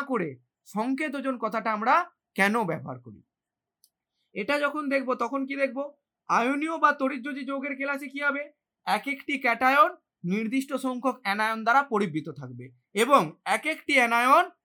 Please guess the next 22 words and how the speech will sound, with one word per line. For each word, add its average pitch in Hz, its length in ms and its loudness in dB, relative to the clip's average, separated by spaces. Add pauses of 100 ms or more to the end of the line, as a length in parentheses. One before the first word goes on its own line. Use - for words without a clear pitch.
(140)
নির্দিষ্ট 208 460 -4
সংখ্যক 233 500 4 (360)
ক্যাটায়ন 214 400 2
দ্বারা 165 180 4
পরিবৃত 156 420 -10 (100)
থাকবে। 131 220 -12
কি 202 200 -10
দেখলে? 262 340 4 (540)
যদি 214 240 -2
আমরা 277 180 2
উদাহরণ 277 380 4
দেখি, 277 240 -4
তাহলে 277 180 4
কি 269 100 -8
দেখব? 262 220 -6 (200)
এনএসিএল 269 440 -2
এর 269 100 0
ক্ষেত্রে 277 360 -4 (300)
একটি 247 320 -6
এনএ 262 180 -4
প্লাস 269 300 6 (260)
ছটি 247 400 0